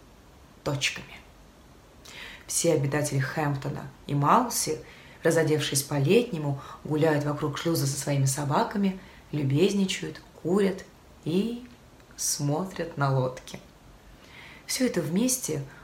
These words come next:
куртки и шапочки мужчин, красивые цветные платья женщин, снующие собаки, движущиеся лодки, белые паруса, приятные ландшафты, сверкающие воды – представляет одно из самых красивых зрелищ, какие можно видеть близ нашего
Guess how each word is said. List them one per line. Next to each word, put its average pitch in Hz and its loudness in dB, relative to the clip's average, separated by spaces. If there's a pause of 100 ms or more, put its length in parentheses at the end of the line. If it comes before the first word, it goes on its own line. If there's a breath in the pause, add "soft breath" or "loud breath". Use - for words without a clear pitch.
(260 loud breath)
куртки 311 -4
и - 0
шапочки 139 -4
мужчин, 196 0 (100)
красивые 175 2
цветные 151 -2
платья 139 -2
женщин, 151 0 (240 loud breath)
снующие 190 0
собаки, 143 2 (380 loud breath)
движущиеся 151 2
лодки, 160 4
белые 165 2
паруса, 156 0
приятные 160 -2
ландшафты, 156 -2
сверкающие 139 -2
воды – 226 0 (540 loud breath)
представляет 147 0
одно 135 4
из 131 4
самых 233 0
красивых 156 -2
зрелищ, 139 0
какие 135 -4
можно 135 2
видеть 156 0
близ 135 -2 (400 loud breath)
нашего 135 0